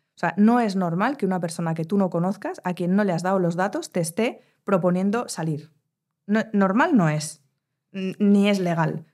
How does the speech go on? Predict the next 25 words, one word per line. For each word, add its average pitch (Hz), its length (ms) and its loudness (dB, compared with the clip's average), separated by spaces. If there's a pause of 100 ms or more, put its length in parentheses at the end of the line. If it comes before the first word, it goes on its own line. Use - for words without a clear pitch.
Con 190 180 4
lo 175 100 4
cual, 202 480 0
eh, 180 240 -4
y 202 180 2
si 202 140 -2
encima 175 540 2
tu 170 160 -2
tripa 220 260 0
te 175 60 -2
está 170 160 -2
diciendo, 190 340 0
"Hostia, 165 240 -6
esto 202 380 -6
no 175 480 -4
debería 175 320 -2
de 156 80 -2
ser", 214 260 -2 (300)
pues 165 240 -4
evidentemente 170 640 -4
hay 196 60 -4
que 185 80 -2
ponerlo 175 340 -2
en 196 60 -2
conocimiento. 170 720 -2